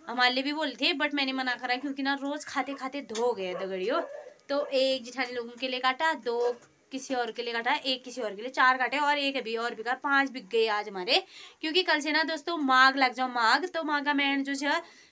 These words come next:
न खाने मीठ तय ऊपर। और परसों को मेरा व्रत भी है, मंगलवार को फर्स्ट ना,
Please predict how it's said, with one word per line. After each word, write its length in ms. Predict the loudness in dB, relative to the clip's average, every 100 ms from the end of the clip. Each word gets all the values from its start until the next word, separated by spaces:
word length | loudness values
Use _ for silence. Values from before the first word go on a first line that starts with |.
| -12
न 200 | 2 2
खाने 600 | 4 0 0 0 -2 -6 -14
मीठ 420 | -10 -4 -2 -2 -6 _
तय 140 | -2 0
ऊपर। 320 | 0 -2 -2 -4 _ _ _ _ _ _ _ _ _ _ 2
और 220 | 6 6
परसों 280 | 4 -2 -4
को 80 | -2
मेरा 200 | 0 0
व्रत 280 | 0 -2
भी 160 | -4 -4
है, 180 | -2 -2
मंगलवार 420 | -8 -8 -6 -8
को 120 | -8
फर्स्ट 360 | -10 -10 -8 -8 -8 -2
ना, 240 | 0 0